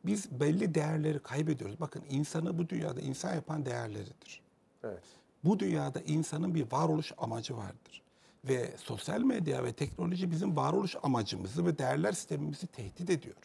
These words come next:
Speaker 2: Evet.
Speaker 1: Ve Elon Musk diye bir adam çıktı.
Speaker 2: Hı hı.
Speaker 1: Ee, Birleşmiş Milletler'e bir çağrıda bulundu. Ve çok net bir ifade kullandı. Kullandığı cümleyi aynen tekrar ediyorum. "Biz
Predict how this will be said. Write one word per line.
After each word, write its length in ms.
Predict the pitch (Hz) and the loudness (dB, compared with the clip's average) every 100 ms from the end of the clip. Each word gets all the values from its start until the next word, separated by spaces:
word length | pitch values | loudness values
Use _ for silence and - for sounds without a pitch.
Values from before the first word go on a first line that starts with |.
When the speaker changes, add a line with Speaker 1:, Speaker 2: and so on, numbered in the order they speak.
| - _ _ - | -20 _ _ -12
Speaker 2:
Evet. 220 | 107 92 185 | -10 -2 0
Speaker 1:
Ve 60 | |
Elon 360 | 190 196 233 262 | 2 2 2 2
Musk 380 | 214 190 - 196 | 2 0 -2 2
diye 140 | 190 | 4
bir 120 | 190 | 6
adam 240 | 180 202 190 | 4 0 -2
çıktı. 440 | - - - - _ | -6 -8 -10 -10 _
Speaker 2:
Hı 60 | 117 | -12
hı. 60 | 95 104 - - - - - | -12 -14 -16 -20 -20 -20 -10
Speaker 1:
Ee, 320 | - 131 135 147 | -6 -4 2 6
Birleşmiş 340 | 165 208 - 226 | 8 6 4 4
Milletler'e 400 | 196 - 190 190 | 4 2 -2 -2
bir 100 | 240 | -2
çağrıda 500 | - 156 156 165 190 | 0 2 4 4 4
bulundu. 380 | 170 110 85 - _ _ _ _ - | 2 2 -4 -10 _ _ _ _ -12
Ve 40 | |
çok 300 | 190 277 - | 0 0 2
net 220 | 247 285 262 | 0 2 2
bir 80 | |
ifade 340 | 233 214 208 214 | 2 0 0 0
kullandı. 560 | - 160 117 104 98 - - _ _ - | 0 -2 -2 -4 -8 -14 -20 _ _ 0
Kullandığı 440 | 233 285 262 226 | 4 6 6 4
cümleyi 300 | 254 233 240 | 6 4 4
aynen 280 | 240 233 208 | 2 2 0
tekrar 320 | 196 - 180 | 0 0 0
ediyorum. 280 | 131 110 113 | 0 -4 -2
"Biz 400 | 139 240 240 - | 4 6 4 -2